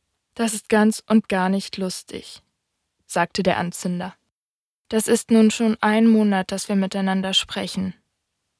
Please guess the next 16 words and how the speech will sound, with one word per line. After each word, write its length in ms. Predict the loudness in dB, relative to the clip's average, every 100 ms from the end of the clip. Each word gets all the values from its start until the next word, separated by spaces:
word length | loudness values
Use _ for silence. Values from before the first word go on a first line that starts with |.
| _ -2
„Ein 240 | 2 2
Monat?“ 560 | 4 4 4 0 -6 _ _ _ _ _ _
„Ja, 360 | -2 -2 -2 -8 _ _
dreißig 420 | -4 -2 -2 0
Minuten, 560 | 2 2 0 -4 -8 -10 _ -8
dreißig 360 | -4 -4 -4
Tage. 480 | -6 -4 -4 -6 -12 _ _ _ _ -12
Guten 200 | -4 -2
Abend.“ 640 | -2 -2 -4 -6 -8 -14 _ _ _ _ _ _ _ -20 _ _
Und 120 | 2
er 100 | 2
zündete 420 | 2 0 0 0
seine 240 | 2 4 4
Laterne 540 | 2 0 2 2 2
wieder 240 | 2 0 0
an. 180 | -4